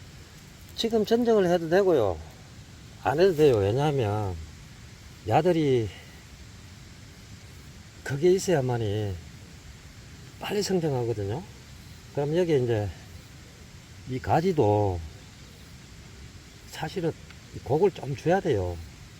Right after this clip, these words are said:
물론 자연적으로 이제 곡이 들어가는 것도 있지만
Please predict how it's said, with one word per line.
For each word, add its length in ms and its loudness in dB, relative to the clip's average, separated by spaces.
물론 360 2
자연적으로 1500 2
이제 180 -2
곡이 320 -2
들어가는 300 0
것도 200 -6
있지만 580 -4